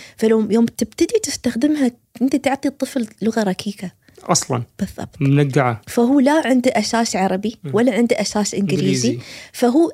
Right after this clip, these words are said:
Speaker 1: أي طالب أو أي طفل ما عنده أساس في لغة، أي لغة ثانية ما يقدر يستوعبها.
Speaker 2: صح.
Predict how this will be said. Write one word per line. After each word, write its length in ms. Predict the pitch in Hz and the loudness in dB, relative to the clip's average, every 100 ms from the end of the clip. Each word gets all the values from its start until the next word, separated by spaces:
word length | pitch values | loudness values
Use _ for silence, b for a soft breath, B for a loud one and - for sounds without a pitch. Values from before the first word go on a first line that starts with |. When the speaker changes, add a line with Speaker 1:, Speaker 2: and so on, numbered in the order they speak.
| 302 | 2
Speaker 1:
أي 180 | 403 392 | 2 2
طالب 300 | 240 208 190 - 196 | 0 0 -2 -4 -4
أو 80 | |
أي 240 | 202 - 294 | 0 0 0
طفل 360 | - 214 180 185 | -2 -6 -2 0
ما 220 | 220 277 | 2 2
عنده 200 | 262 214 - | 2 0 0
أساس 440 | 190 220 214 - | -2 -4 -4 -4
في 260 | - 247 220 | -2 0 2
لغة، 320 | 220 226 330 - _ b b b b b b - | 2 0 -2 -6 _ b b b b b b 0
أي 160 | 320 330 | 2 4
لغة 220 | 285 247 | 4 2
ثانية 380 | 240 269 294 247 | 0 0 2 2
ما 120 | 214 | 2
يقدر 240 | 208 190 | 0 -2
يستوعبها. 560 | 175 - 160 - 156 156 | -6 -6 -6 -6 -8 -8
Speaker 2:
صح. 280 | 151 127 | -6 -10